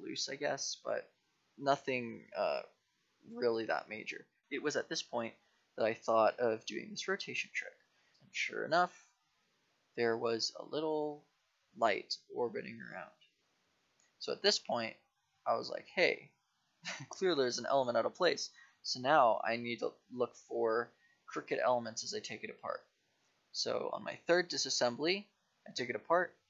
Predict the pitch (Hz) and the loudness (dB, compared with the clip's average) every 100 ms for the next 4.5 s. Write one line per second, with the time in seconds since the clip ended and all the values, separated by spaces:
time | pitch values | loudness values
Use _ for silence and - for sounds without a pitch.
0 | _ _ - 120 - - 117 113 117 - | _ _ -8 -4 -4 -2 0 0 -2 -6
1 | - - - - - 117 - - 170 151 | -6 -12 -12 -12 -18 -20 -12 -4 -2 -2
2 | 123 120 117 113 117 - _ _ _ - | 2 4 6 2 0 -8 _ _ _ -6
3 | - 123 120 117 113 110 104 85 - _ | -4 -2 -4 -2 4 6 6 4 0 _
4 | _ _ - 95 62 | _ _ -6 -4 -4